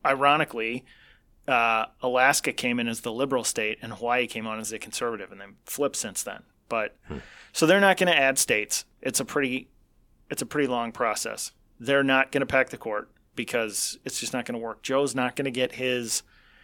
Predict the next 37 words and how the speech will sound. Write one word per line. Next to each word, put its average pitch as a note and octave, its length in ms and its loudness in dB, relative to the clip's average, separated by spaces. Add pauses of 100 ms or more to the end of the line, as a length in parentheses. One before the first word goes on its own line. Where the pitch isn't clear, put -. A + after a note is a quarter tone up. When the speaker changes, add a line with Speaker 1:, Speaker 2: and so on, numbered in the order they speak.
(240)
Speaker 1:
rotating C3 880 -2
the B2+ 80 -4
justices A2+ 720 -4
thing. G#2 560 -10
It's, - 280 -12 (200)
it's - 200 -4
not F3 220 -2
gonna D3 160 0
happen. G#2+ 360 -6 (720)
Um, A2+ 500 -4 (240)
but C#3+ 220 4
I, C3 340 2
what C3 160 -2
I C#3+ 80 2
worry C3+ 280 0
is A2 160 -6
that G#2+ 120 -20
they're A2+ 120 -4
gonna G#2+ 180 -8
fuck - 600 -6
up - 80 -12
the B2 80 -6
country A2 360 -8
financially G#2 640 -10
in G2+ 80 -14
the F#2+ 60 -18
meantime. G2 440 -18 (300)
I B2 80 -6
worry A#2 340 -2
about, G#2+ 420 -4 (880)
though C3 400 4
Joe C3 320 -2
Biden A#2 380 0
admits C3 520 2
he A#2+ 160 -10
can't C3 380 -2
do A#2 460 -10